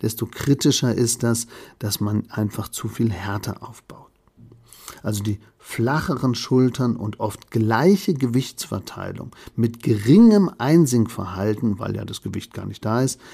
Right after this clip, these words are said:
bilden hier den Beratungsschwerpunkt. Also da muss ich aufpassen.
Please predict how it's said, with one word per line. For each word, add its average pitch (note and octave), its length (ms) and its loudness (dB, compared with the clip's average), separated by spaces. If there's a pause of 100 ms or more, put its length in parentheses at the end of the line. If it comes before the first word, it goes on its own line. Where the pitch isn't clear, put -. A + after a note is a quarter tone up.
(240)
bilden A2 320 4
hier A2 220 0
den G#2+ 320 0
Beratungsschwerpunkt. G2+ 1160 -8 (260)
Also G2+ 260 -14 (340)
da G#2 100 -10
muss F#2+ 180 -6
ich A2+ 120 2
aufpassen. - 420 -4